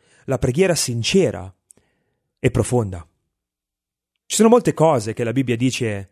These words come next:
di fare in combinazione con il fervore. Se studiate la Bibbia troverete i seguenti esempi. Indossare sacco,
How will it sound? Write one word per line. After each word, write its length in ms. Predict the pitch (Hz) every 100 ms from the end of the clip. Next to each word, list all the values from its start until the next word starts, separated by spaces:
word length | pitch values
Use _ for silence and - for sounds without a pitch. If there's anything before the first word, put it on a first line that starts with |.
| _ _
di 140 | 123 117
fare 460 | 170 175 - _ _ -
in 120 | 113
combinazione 680 | 113 110 110 107 127 120 113
con 120 | 104
il 100 | 98
fervore. 600 | - 95 127 143 - - _ _ _ _ _ _ _
Se 120 | -
studiate 300 | 117 123 139
la 80 | 127
Bibbia 420 | 123 139 113 135
troverete 600 | 156 127 120 147 117 113
i 180 | 135 120
seguenti 360 | - 117 131 143
esempi. 380 | 214 151 80 _ _ _ -
Indossare 400 | 107 104 127 113
sacco, 640 | 160 143 - 175 220